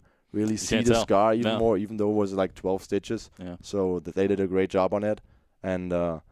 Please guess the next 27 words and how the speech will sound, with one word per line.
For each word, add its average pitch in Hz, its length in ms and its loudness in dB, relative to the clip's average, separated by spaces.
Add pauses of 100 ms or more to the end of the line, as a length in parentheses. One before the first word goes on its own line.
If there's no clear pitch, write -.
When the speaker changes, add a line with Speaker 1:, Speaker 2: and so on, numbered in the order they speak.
(360)
Speaker 1:
yeah, 98 240 2 (100)
and 101 100 -4
then 139 120 4
I, 165 80 4
I, 139 260 6
I - 100 2
was 147 180 2
trying 131 340 2
to, 123 180 2
to 117 160 -2
play 117 220 0
the 113 100 0
second 104 320 0
Speaker 2:
<laughs> 95 100 0
Speaker 1:
half, 107 180 0
actually. 120 380 0
I 110 40 4
was 98 200 0
numbed 98 320 -2
and 107 100 0
all 107 140 2
that 104 160 2
and 98 100 0
got 98 140 -2
twelve 98 240 -2
stitches 117 360 -4
in. 127 160 -4